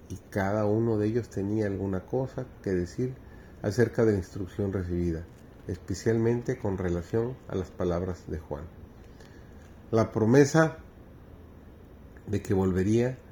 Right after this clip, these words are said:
también el pensamiento de que les dejaría su paz, llenaron sus corazones de gozo. Es nuestro privilegio comprender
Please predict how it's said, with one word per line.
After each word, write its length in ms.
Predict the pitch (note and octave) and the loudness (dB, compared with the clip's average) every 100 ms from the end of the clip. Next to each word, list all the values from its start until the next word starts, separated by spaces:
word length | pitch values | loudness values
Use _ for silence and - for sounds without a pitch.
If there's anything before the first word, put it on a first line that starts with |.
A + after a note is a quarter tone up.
| - - - - | -20 -20 -20 0
también 480 | A2 A2 A#2 B2 B2 | 4 6 6 4 2
el 140 | A2+ | 0
pensamiento 680 | - G2+ F#2 G2 G#2+ A2 A2+ | 2 0 2 2 2 2 2
de 100 | G2+ | 2
que 120 | - | 2
les 160 | F#2 F2 | 0 0
dejaría 340 | E2 F#2 G2 | -2 0 -2
su 100 | - | -4
paz, 380 | - G#2 G#2+ - - | -4 -2 -2 -6 -6
llenaron 400 | F#2+ F2+ F#2+ G2 | -2 0 0 -2
sus 180 | - F#2 | -6 -10
corazones 580 | - F2+ E2+ F2+ F#2 E2+ | -4 -4 -2 -4 -4 -2
de 60 | |
gozo. 300 | E2 E2 - - - - - - - - - | -4 -6 -10 -18 -20 -20 -20 -20 -20 -20 -8
Es 180 | - A2 | 0 2
nuestro 320 | A#2+ G#2+ F#2 | 2 0 -2
privilegio 680 | F2 F2 F2+ A2+ A#2 - A#2+ | 0 2 2 0 -2 -6 -4
comprender 580 | G2 E2 F2 E2+ G2+ | -4 -2 -2 0 0